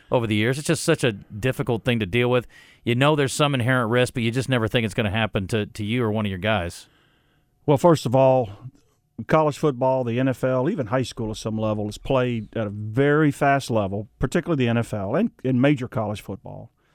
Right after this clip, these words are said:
Speaker 2: at a fast level by superior athletes that are colliding at, at, at high rates of speed. I mean, it is a collision sport. Now, we're doing everything we can to take the head out of it.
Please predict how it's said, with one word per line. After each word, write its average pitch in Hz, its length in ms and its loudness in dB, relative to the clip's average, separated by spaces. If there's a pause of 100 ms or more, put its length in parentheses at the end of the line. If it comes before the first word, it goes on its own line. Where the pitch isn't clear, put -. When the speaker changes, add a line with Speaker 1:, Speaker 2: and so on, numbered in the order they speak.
(480)
Speaker 2:
at 117 100 -8
a - 40 -8
fast 143 480 0
level 113 520 0 (220)
by 110 120 -4
superior 147 680 0
athletes 120 560 -2
that 117 120 -2
are 110 60 -6
colliding 120 680 0
at, 110 200 -8 (140)
at, 120 180 -6 (120)
at 120 140 0
high 127 160 4
rates 127 300 0
of 117 80 -12
speed. 139 400 -6 (840)
I 117 80 -4
mean, 117 180 0
it 131 160 2
is 123 140 0
a 117 100 2
collision 120 800 2 (220)
sport. 107 420 -4 (140)
Now, 110 140 0
we're 113 100 0
doing 120 160 2
everything 147 280 4
we 139 100 2
can 139 240 0
to 120 60 -2
take 113 200 -2
the - 80 -6
head 147 240 4
out 151 180 4
of 151 140 2
it. 156 140 -4